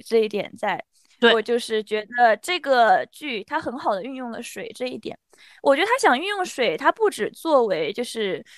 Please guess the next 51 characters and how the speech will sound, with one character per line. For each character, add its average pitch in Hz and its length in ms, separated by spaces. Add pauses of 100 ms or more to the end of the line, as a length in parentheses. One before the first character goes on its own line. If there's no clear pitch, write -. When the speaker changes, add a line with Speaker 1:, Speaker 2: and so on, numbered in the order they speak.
(160)
Speaker 1:
这 277 100
种 220 160
江 277 220
南 247 140
的 247 40
意 294 160
象 240 220
存 190 180
在 - 160
吧， 214 120
还 240 160
有 240 80
就 233 160
是 214 280 (280)
女 254 180
主， 226 340
就 - 80
是 254 240 (200)
茶 202 420
和 240 240
水， 202 400 (680)
就 320 100
是 190 80
茶 240 300
和 349 120
水 254 240
这 277 140
一 302 160
点 202 320
也 208 240
是 285 240
她 285 160
想 262 100
表 226 160
达 170 80
的 208 80
意， 302 140 (140)
意 269 180
象 214 240
嘛， 165 100
它 233 80
是 339 80
整 220 160
个 214 120
是 262 100
结 233 160
合 277 80
在 294 80
一 320 140
起 - 320
的。 - 160